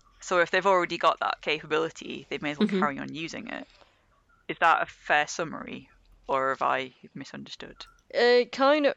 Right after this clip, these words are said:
Speaker 3: kind of more like they hit a wall in development against H I V, but now there's a new method that people can try out. It's like when you get a new toy, you go, "Ah, let's figure out all the different ways that I can do this,"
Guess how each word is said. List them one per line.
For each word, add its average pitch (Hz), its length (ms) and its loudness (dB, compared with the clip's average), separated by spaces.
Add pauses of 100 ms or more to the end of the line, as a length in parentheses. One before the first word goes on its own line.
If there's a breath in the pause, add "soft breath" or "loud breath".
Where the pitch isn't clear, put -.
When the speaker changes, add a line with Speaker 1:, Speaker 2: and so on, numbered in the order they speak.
Speaker 3:
kind 311 240 6
of 302 120 -2
more 254 180 6
like 190 180 4
they 208 100 2
hit 196 220 0
a 196 80 2
wall 160 720 -2
in 175 180 0
development 147 760 -2
against 156 400 -4
H 160 240 -6
I 156 180 -2
V, - 420 -8 (460 soft breath)
but 160 160 2
now 160 320 4
there's 156 240 -4
a 165 60 0
new 160 420 -4 (680)
method 170 560 -2
that - 160 -10
people 165 300 -12
can 165 160 -10
try 147 320 -2
out. 156 300 0
It's - 180 -2
like 233 180 4
when 202 120 2
you 185 60 0
get 175 240 2
a - 20 -6
new 160 180 -4
toy, 180 320 -2
you 151 140 -6
go, 151 260 0 (260 loud breath)
"Ah, 233 260 4
let's 185 240 2
figure 196 240 0
out 175 180 4
all 185 180 2
the 170 100 -6
different 180 320 -4
ways 160 480 -6
that - 120 -8
I 151 240 0
can 156 300 -8 (540 soft breath)
do 165 240 -2
this," 160 360 0